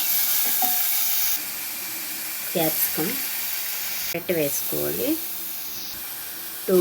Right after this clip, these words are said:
గ్లాసులు వాటర్ వేసుకుంటున్నాను. వాటర్లో బ్లాక్ పెప్పర్ వేసుకుంటున్నాను. బాయిల్ చేసిన స్వీట్స్ కార్న్, స్వీట్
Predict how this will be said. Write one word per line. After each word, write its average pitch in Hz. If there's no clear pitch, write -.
గ్లాసులు 165
వాటర్ 165
వేసుకుంటున్నాను. 151
వాటర్లో 160
బ్లాక్ 151
పెప్పర్ 143
వేసుకుంటున్నాను. 147
బాయిల్ 156
చేసిన 165
స్వీట్స్ 147
కార్న్, 151
స్వీట్ 160